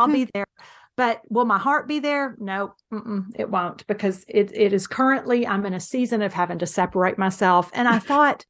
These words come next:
Speaker 2: I thought it's so,
Speaker 1: Boundaries.
Speaker 2: it,
Speaker 1: Boundaries.
Speaker 2: boundaries.
Speaker 1: Mm-hmm.
Speaker 2: I have,
Speaker 1: Mm-hmm.
Speaker 2: I've, and I, I mean, my boundaries have been there, but it just feels like, I don't know. I, you
Speaker 1: Mm-hmm.
Speaker 2: know, where, I don't even know. I could do a whole thing, but I'm not gonna bore y'all with that. But I, I have,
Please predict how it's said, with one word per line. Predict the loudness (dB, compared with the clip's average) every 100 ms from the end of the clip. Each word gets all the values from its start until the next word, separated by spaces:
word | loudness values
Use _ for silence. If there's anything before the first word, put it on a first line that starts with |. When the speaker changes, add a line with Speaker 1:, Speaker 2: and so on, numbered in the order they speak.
| _
Speaker 2:
I | -2
thought | 4 4
it's | 4 2
so, | 0 0
Speaker 1:
Boundaries. | -2 -6 -20 -6 0
Speaker 2:
it, |
Speaker 1:
Boundaries. | 4 6 6 4 2 2 2
Speaker 2:
boundaries. | 0
Speaker 1:
Mm-hmm. | 0 0 0
Speaker 2:
I | 2
have, | 2
Speaker 1:
Mm-hmm. | 2 0
Speaker 2:
I've, | 0 -2 -2
and | 2 6
I, | 6
I | 4 4
mean, | 6
my | 6
boundaries | 6 4 4 2 0
have | 0
been | 0 0
there, | 0 -2
but | -4 -4
it | -6 -6
just | -2 -2 -2 -8
feels | -4 2 4 4 2
like, | 2 4 0 -8 -20 -20 -20 -20 -20 _ _ _ -6
I | -2 2
don't | 0 0
know. | 0 2 2 0 -4 -4
I, | 2 4 4 2
you | 2
Speaker 1:
Mm-hmm. | 2
Speaker 2:
know, | 4 4 2
where, | 4 4 4 2
I | 0 0 0 0
don't | -2
even | -6 -10 -10
know. | -8 -4 -2 0
I | 4 4
could | 4 4
do | 4 2
a |
whole | 0 2 4 4
thing, | 4 0 -2 -2 -2
but | -2
I'm | 0 0
not | -2 -4
gonna | -4
bore | -2 2 2
y'all | 2 2
with | 0 0
that. | 0 0 0
But |
I, | 0 0
I | -2 -2 -2
have, | -4